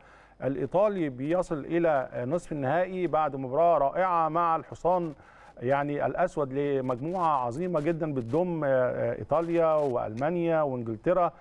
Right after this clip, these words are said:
بجانب المجر، ويفوز على المجر ويتاهل لنصف النهائي. برضو مهم جدا جدا، آه، المنتخب الايطالي وعودته،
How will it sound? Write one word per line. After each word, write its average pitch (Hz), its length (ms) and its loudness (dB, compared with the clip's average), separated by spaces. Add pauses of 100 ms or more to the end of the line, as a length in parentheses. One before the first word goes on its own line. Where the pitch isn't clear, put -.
(220)
بجانب 170 480 -2
المجر، 185 420 0
ويفوز 175 360 0
على 160 120 2
المجر 180 300 2 (400)
ويتاهل 165 1040 0
لنصف 156 640 -4
النهائي. 131 960 0 (520)
برضو 185 380 0
مهم 190 300 -2
جدا 190 280 -2
جدا، 196 560 -2 (120)
آه، 143 280 2 (120)
المنتخب 135 680 -2
الايطالي 180 480 -2
وعودته، 175 560 0